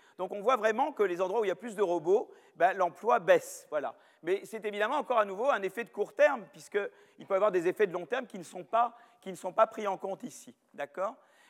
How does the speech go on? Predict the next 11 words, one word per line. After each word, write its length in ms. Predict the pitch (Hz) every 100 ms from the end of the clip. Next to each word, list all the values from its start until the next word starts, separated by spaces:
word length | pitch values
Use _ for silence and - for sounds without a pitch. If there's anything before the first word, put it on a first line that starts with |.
| -
Et 160 | 202 208
alors 140 | 226
maintenant, 300 | 226 262 320
sur 160 | - 254
les 100 | 240
salaires, 480 | - 226 226 311 294
on 80 | 202
regarde 320 | 226 240 262
l'évolution 540 | 240 277 262 - 294
des 100 | 247
salaires, 460 | - 233 196 220